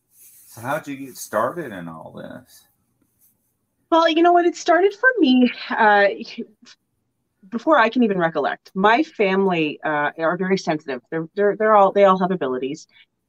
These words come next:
Speaker 2: And, uh, you know, ever since I was, I was little, like, little, little, little, I would be telling them stories of, uh, visitors that I had, of people who passed over, and I would, uh, explain to them, you know, premonitions I had.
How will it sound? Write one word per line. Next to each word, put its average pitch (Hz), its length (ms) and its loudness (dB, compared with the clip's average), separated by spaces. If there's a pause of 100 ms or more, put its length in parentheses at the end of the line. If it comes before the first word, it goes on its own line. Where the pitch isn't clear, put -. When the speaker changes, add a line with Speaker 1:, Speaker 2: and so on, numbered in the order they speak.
Speaker 2:
And, 202 440 6
uh, 190 380 6
you 208 100 2
know, 208 100 6
ever 214 180 4
since 240 180 -2
I 226 80 2
was, 202 300 0
I 190 60 -4
was 185 140 -6
little, 185 320 2 (560)
like, 196 380 -2
little, 240 320 -2
little, 254 220 0
little, 220 220 2
I 147 100 4
would 170 180 -2
be 175 320 -4
telling 226 320 2
them 208 180 4
stories 240 800 0
of, 190 320 2 (440)
uh, 165 280 2
visitors 226 400 4
that 220 140 4
I 202 200 4
had, 202 220 4
of 190 80 -2
people 214 240 -4
who 190 140 0
passed 160 360 -4
over, 240 600 2 (100)
and 160 100 -4
I 151 200 0
would, 156 340 -2 (320)
uh, 180 160 0
explain 214 380 0
to 202 60 -2
them, 190 180 4
you 190 180 -2
know, 170 120 0
premonitions 220 600 2
I 208 140 6
had. 180 460 0